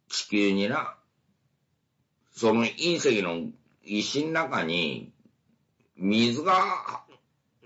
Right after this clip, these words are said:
水分があったっていうんだったら、あれ、二酸化炭素も入ってたんだよな。うん。ってことは、地球外生命体がある可能性があるわけよ。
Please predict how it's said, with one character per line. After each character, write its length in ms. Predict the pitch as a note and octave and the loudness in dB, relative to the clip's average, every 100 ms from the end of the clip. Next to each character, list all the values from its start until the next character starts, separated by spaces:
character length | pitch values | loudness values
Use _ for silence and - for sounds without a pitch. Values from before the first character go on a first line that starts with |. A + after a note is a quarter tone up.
| - | -10
水 320 | - D#3+ F#3+ | 0 2 2
分 200 | E3 G#2+ | 2 2
が 200 | D2+ D#3 | 2 0
あ 60 | - | -2
っ 80 | - | -4
た 100 | - | -6
っ 120 | - | -4
て 100 | D#2+ | -2
い 140 | D#2+ | 0
う 60 | D#2+ | 0
ん 60 | C#2 | -2
だ 100 | A1 | -8
っ 80 | - | -10
た 100 | B1 | -6
ら、 320 | A#1+ C2 - - _ _ _ _ _ _ _ _ _ | -2 -2 -2 -12 _ _ _ _ _ _ _ _ _
あ 120 | A2 | 0
れ、 100 | A#2+ | 2
二 160 | G#2+ G#2 | 2 2
酸 240 | C#3+ C3+ | 4 4
化 100 | C#3+ | 4
炭 220 | D3 C#3+ A#2 | 4 4 2
素 80 | |
も 100 | F2+ | -2
入 140 | D#2 D2+ | -4 -6
っ 60 | |
て 100 | - | -6
た 100 | - | -14
ん 140 | G1+ G1+ | -14 -8
だ 80 | D#2+ | -2
よ 60 | |
な。 340 | A2+ G#2 - - _ _ D2 | 2 2 0 -8 _ _ -6
う 80 | |
ん。 340 | D2 A#1 G1+ - _ _ _ _ _ _ _ _ _ _ _ _ _ _ _ _ _ _ _ _ _ _ _ _ _ _ _ _ _ _ _ _ _ _ _ _ _ _ _ _ _ _ _ _ _ _ _ | -6 -6 -10 -16 _ _ _ _ _ _ _ _ _ _ _ _ _ _ _ _ _ _ _ _ _ _ _ _ _ _ _ _ _ _ _ _ _ _ _ _ _ _ _ _ _ _ _ _ _ _ _
っ 20 | |
て 100 | D3+ | -2
こ 120 | F3 F#3+ | 2 4
と 120 | F#3+ | 4
は、 520 | C#3+ A#2+ E2+ - - _ _ _ _ _ _ _ _ _ - | 4 4 2 0 -14 _ _ _ _ _ _ _ _ _ -10
地 200 | - - | -6 -2
球 280 | D#3+ F3+ F3 | 4 6 6
外 260 | F3 E3+ | 4 4
生 260 | D3+ E3 E3 | 4 2 4
命 220 | E3 D#3+ | 2 0
体 300 | D#3 D#3+ D#3+ | 2 4 6
が 440 | D#3+ D3+ A#2 G#2+ C#3+ | 6 6 6 6 4
あ 60 | |
る 80 | C3 | 4
可 180 | - G#2 | 2 2
能 180 | G#2+ G#2+ | 2 2
性 220 | A2+ G#2 | 4 4
が 180 | G2 F2 | 6 4
あ 60 | |
る 100 | E2+ | 4
わ 140 | - - | -2 -10
け 100 | G1+ | -12
よ。 140 | - | -20